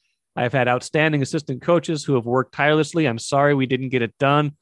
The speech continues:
I'll miss coaching the players, some of whom have been with me for all eight years.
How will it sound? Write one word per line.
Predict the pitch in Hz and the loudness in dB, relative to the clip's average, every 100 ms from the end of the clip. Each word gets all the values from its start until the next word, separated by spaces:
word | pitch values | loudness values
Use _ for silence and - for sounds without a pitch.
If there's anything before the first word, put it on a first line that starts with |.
| _ _ _ - | _ _ _ -8
I'll | 117 135 | -4 0
miss | 214 247 | 0 0
coaching | - 208 202 208 196 | 0 0 0 -2 -4
the | |
players, | - 196 180 151 147 143 - _ _ | -4 0 4 4 4 0 -8 _ _
some | - 147 143 | -4 0 0
of | 139 | 0
whom | 156 156 151 147 143 135 | 2 4 4 0 -4 -2
have | 131 120 | -2 0
been | 151 151 | 0 0
with | 151 151 | -2 -2
me | 147 | -4
for | 139 - | -4 -4
all | 135 139 139 | 0 2 2
eight | 139 131 135 | 0 -2 -2
years. | 131 156 170 165 | 0 2 2 0